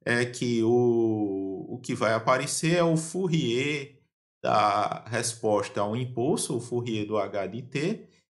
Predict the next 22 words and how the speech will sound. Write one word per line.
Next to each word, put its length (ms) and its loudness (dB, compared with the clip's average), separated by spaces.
e 60 -2
esse 320 0
Fourier 760 2
do 180 2
H 280 2
de 140 -2
t 240 0
é 100 2
o 100 0
H 300 2
de 160 -2
ômega, 600 -4
que 420 -2
nós, 760 -2
às 180 -6
vezes, 560 -10
por 240 -6
abuso, 640 -4
nós 220 -2
chamamos 560 -8
isso 200 -10
aqui 360 -14